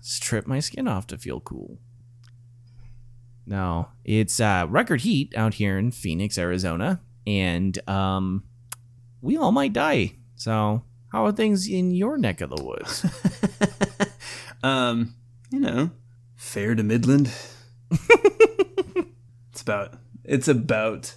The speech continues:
Speaker 2: seventy right now.
Speaker 1: There is, uh, there was a map that showed the hottest places in the world.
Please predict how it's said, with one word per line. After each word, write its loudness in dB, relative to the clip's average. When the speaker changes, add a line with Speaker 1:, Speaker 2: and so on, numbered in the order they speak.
Speaker 2:
seventy 0
right -2
now. -2
Speaker 1:
There 4
is, 2
uh, -6
there -2
was -2
a -4
map -4
that -8
showed -2
the -6
hottest -6
places -6
in -4
the -6
world. -14